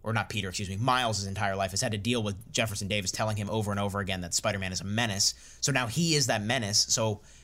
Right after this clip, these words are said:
how does he balance the responsibility of being Spider-Man and with the expectations of his father? It's just, like, this is just really deep stuff for an animated movie.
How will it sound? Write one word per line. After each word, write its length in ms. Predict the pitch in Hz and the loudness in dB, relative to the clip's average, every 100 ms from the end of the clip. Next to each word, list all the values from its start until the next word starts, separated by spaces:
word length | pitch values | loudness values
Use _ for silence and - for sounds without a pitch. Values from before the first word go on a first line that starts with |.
| - | -4
how 160 | 143 | 2
does 120 | 151 143 | 2 2
he 80 | 147 | 2
balance 400 | 117 117 127 120 | 2 2 2 0
the 60 | |
responsibility 1000 | 107 - 113 113 113 135 143 120 113 107 - - - | -2 2 2 2 2 2 4 4 2 0 -4 -18 2
of 340 | 117 113 98 | 4 4 2
being 340 | 123 147 151 120 | 2 4 6 4
Spider-Man 720 | - - 139 147 107 101 101 - | 2 4 4 4 2 0 0 0
and 200 | 123 120 | 0 2
with 100 | 127 | 2
the 100 | 120 | 2
expectations 440 | 117 110 135 107 | 2 -2 0 0
of 60 | 110 | 0
his 120 | 95 | -2
father? 240 | - 120 - | 2 2 2
It's 120 | 180 | 2
just, 180 | - 240 | 2 2
like, 160 | 262 | 0
this 100 | 269 | 2
is 100 | 269 | 2
just 180 | - 262 | 2 2
really 200 | 185 240 | 6 4
deep 280 | 147 123 175 | 4 0 0
stuff 400 | - - 143 85 | 0 2 2 0
for 140 | - 101 | -4 -4
an 60 | |
animated 440 | - 117 113 107 92 | 0 2 2 2 -2
movie. 340 | 101 73 - | -4 -6 -12